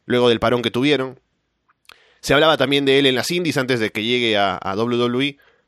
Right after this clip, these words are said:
con buenos combates que iba teniendo, buenas, eh, apariciones, buenas impresiones que dejaba en la gente que lo veía. Y para la gente que lo ha estado siguiendo seguramente desde el inicio de su carrera en España, debe ser muy gratificante ver cómo ha llegado, pues, a,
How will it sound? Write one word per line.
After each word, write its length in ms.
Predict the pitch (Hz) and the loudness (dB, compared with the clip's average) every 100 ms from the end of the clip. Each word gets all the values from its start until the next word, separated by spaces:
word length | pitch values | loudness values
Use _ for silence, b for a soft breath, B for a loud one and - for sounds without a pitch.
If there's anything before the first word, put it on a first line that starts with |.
| b _ | b _
con 160 | 175 165 | -2 2
buenos 240 | 156 143 | 2 2
combates 340 | 143 143 147 | 2 2 0
que 60 | 135 | 0
iba 100 | 123 | 0
teniendo, 400 | 113 147 170 151 | 2 0 2 2
buenas, 260 | 135 131 120 | 2 0 -4
eh, 520 | 104 80 98 90 85 | -8 -6 -6 -8 -6
apariciones, 920 | 101 120 107 - 170 185 160 139 - | -4 -4 -4 0 2 4 4 0 -2
buenas 260 | 98 127 120 | -2 -2 -2
impresiones 400 | 117 110 143 127 | -2 -2 -2 -2
que 60 | 110 | -2
dejaba 260 | 110 120 | 2 2
en 60 | 113 | 2
la 80 | 101 | -2
gente 240 | 123 110 | -2 -2
que 80 | 104 | 0
lo 100 | 104 | 0
veía. 320 | 123 143 131 _ _ _ _ _ _ _ _ - | 0 -2 -6 _ _ _ _ _ _ _ _ -2
Y 80 | 151 | 0
para 160 | 160 | 2
la 80 | 156 | 0
gente 240 | 175 180 | 0 -2
que 60 | 151 | 0
lo 80 | 151 | 0
ha 20 | |
estado 260 | - 170 160 | 0 0 0
siguiendo 480 | 151 151 165 160 | 0 -2 0 -2
seguramente 520 | 151 147 156 147 156 147 | -2 0 0 0 -2 -2
desde 120 | 120 | -4
el 60 | |
inicio 200 | 123 139 | -6 -6
de 20 | 135 | -6
su 80 | |
carrera 280 | 120 120 139 | -2 0 0
en 80 | 127 | -2
España, 440 | 113 156 139 120 _ _ _ _ _ _ _ _ - | -2 -2 -2 -4 _ _ _ _ _ _ _ _ -4
debe 200 | 143 151 | 0 2
ser 180 | 151 143 | 2 2
muy 160 | 147 | 2
gratificante 640 | 139 139 143 131 143 147 131 | 2 0 -2 -2 -2 0 0
ver 160 | 127 | 0
cómo 240 | 123 123 127 | 0 -2 0
ha 60 | |
llegado, 400 | 120 117 123 113 | 2 2 2 2
pues, 240 | 104 95 92 | -2 -6 -6
a, 240 | 80 90 | -8 -12